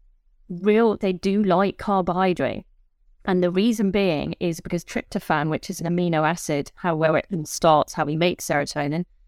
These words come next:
predominantly found in chicken and turkey, that to cross the blood-brain barrier, we need some carbohydrate. So people who are struggling to feel it,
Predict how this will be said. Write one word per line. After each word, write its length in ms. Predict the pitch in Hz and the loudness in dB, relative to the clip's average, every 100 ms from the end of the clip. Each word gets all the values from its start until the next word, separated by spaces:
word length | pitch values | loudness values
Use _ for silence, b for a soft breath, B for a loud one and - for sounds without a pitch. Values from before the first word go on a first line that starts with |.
| _ | _
predominantly 680 | 226 180 240 233 233 - 214 | -6 2 4 6 4 2 0
found 320 | 196 185 175 | 2 2 2
in 140 | 170 | 0
chicken 400 | 165 175 - 165 | -2 -4 -4 -4
and 160 | 151 151 | -4 -4
turkey, 580 | 170 147 135 120 156 220 _ _ _ _ _ _ _ _ | -2 -2 -2 -8 -6 -8 _ _ _ _ _ _ _ _
that 520 | 214 220 233 - - - _ _ - | 4 6 4 2 -8 -18 _ _ -10
to 80 | |
cross 340 | - - 233 - | -6 -2 -2 -2
the 120 | 208 | -4
blood-brain 640 | - 196 185 190 180 180 | 0 0 0 0 2 2
barrier, 420 | 175 190 202 156 151 | 2 2 4 2 0
we 100 | 160 | -2
need 280 | 165 156 | -2 -4
some 180 | - 196 | -2 -2
carbohydrate. 800 | 202 214 190 202 196 180 185 185 | 0 0 0 0 0 2 0 0
So 100 | 202 | -4
people 380 | - 226 240 233 | -4 -4 -2 -6
who 120 | 226 | -4
are 60 | 220 | -6
struggling 800 | - - 196 202 - 143 - - _ _ - - | -8 -6 -4 -4 -6 -8 -10 -14 _ _ -20 -6
to 140 | 185 | -6
feel 420 | - - 220 196 | -6 -2 2 2
it, 220 | 123 - | 2 -2